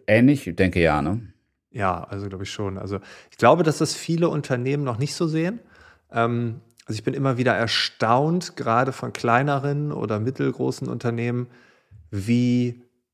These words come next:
Speaker 2: sehr man doch immer noch <laughs> diese Perspektive hat. Ich bin wirklich manchmal schockiert, ähm,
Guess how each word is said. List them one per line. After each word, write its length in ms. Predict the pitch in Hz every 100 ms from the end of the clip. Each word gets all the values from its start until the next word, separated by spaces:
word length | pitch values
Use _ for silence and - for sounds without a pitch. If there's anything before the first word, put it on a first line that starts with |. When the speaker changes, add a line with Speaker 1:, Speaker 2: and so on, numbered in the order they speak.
| _ _
Speaker 2:
sehr 540 | 107 104 117 127 143 151
man 340 | 123 123 113
doch 440 | 120 131 135 - - -
immer 260 | 127 127
noch 260 | 127 127 -
<laughs> 0 |
diese 380 | - - 156 151
Perspektive 1000 | 135 120 113 - 104 - - 151 139 117
hat. 100 | 120
Ich 120 | 113
bin 100 | 120
wirklich 200 | 147 110
manchmal 220 | 117 113
schockiert, 600 | 107 104 - 147 120 120 - - - -
ähm, 340 | 120 117 117